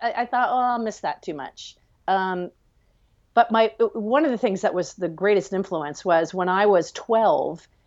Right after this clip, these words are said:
I went to visit my aunt Jennifer Bassi,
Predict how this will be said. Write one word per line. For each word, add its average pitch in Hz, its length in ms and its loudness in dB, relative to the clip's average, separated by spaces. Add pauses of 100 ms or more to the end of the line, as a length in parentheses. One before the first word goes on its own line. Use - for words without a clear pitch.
(140)
I 180 140 4
went 202 280 0
to 214 120 0
visit 190 380 0
my 170 480 0
aunt 175 400 -4
Jennifer 180 400 0
Bassi, 160 680 2